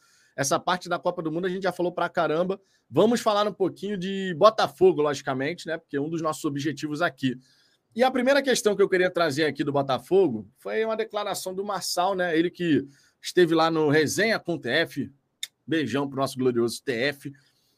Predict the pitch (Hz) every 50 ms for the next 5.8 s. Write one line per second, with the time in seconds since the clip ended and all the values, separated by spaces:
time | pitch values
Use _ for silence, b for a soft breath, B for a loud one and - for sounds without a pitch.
0 | - - 156 185 208 220 202 185 226 247 269 226 - - 220 220 202 - - 180
1 | 170 - - 175 170 143 - - - - 160 165 160 151 147 139 - 156 151 151
2 | 143 - - 156 170 180 180 165 151 143 143 131 113 127 131 139 135 127 120 120
3 | 127 127 123 123 123 120 - 131 113 110 127 143 147 165 160 160 190 196 214 240
4 | 233 233 - - - 196 - - 226 226 196 147 135 180 202 185 202 185 175 165
5 | 175 175 160 156 - 170 165 151 - - - 143 143 139 - -